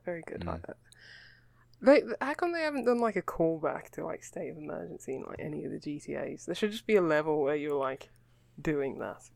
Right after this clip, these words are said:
Speaker 1: um, beating up people <laughs> in the street,
Speaker 2: Well,
Speaker 1: which I
Speaker 2: it's,
Speaker 1: guess
Speaker 2: it's
Speaker 1: is G T A anyway.
Speaker 2: Yeah,
Speaker 1: But, um,
Speaker 2: again, it'd be an interesting thing to see about, like, does Rockstar, or I suppose Take-Two, um, like, still own,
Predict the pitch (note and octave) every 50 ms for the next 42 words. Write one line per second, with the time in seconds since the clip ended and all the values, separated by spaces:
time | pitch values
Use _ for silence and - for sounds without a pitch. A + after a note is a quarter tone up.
0 | _ _ _ - D3+ D3+ D3 D3 C#3+ C#3+ C#3+ C#3+ C#3 - _ _ - _ _ _
1 | _ _ _ - - _ - - _ - - - - - E3+ D#3 C#3+ - B2+ C#3+
2 | - - - F3+ D#3+ D3 E3 E3+ - - D#4+ D4+ - - - - - - - -
3 | - - A3+ A#3+ A#3+ - - - A#3+ G#3 E3+ - F#3+ F#3+ F3+ E3 - - D#3 D3+
4 | C#3+ - - C#3+ D3 - - B2+ B2+ C#3+ C#3 C#3+ D3 D3+ D#3 D3+ D#3 D3+ D#3 D#3
5 | - - - - - - - - - - D#3+ D#3 D#3+ E3 E3 E3 E3 E3 E3 E3
6 | F#3 F#3+ G3 E3 G#2 G#2+ - D3 C3+ B2+ C#3+ F3 F3+ - D3+ - - B2 G#2+ F#2+
7 | - G#2 G2+ F#2+ - G#2 - - G#2 G2+ F#2+ F2+ F#2 F2+ F2+ F2 - - - G#2+
8 | G2 E2+ - - - _ _ - - - - - _ _ - A#2+ A2+ B2+ A#2+ A2+
9 | A2+ A2 A2 A#2+ - - - - G#2 G#2 G2+ G2+ F#2+ F#2+ F2+ - - - G2 F#2+
10 | F#2+ F#2 - - G2 F#2 - - - A2+ G#2 - - - - A#2 G#2+ G2+ F#2 D#2+
11 | E2 G2 - - - - - - - - - - - - G#2 F#2+ F2+ F2+ F2+ F2+
12 | F2+ - - G#2+ G#2 - - - - - - - A2 A2 G#2+ G#2+ - - - G#2
13 | G2+ G2+ G2 G2 F#2+ F#2 F2+ F2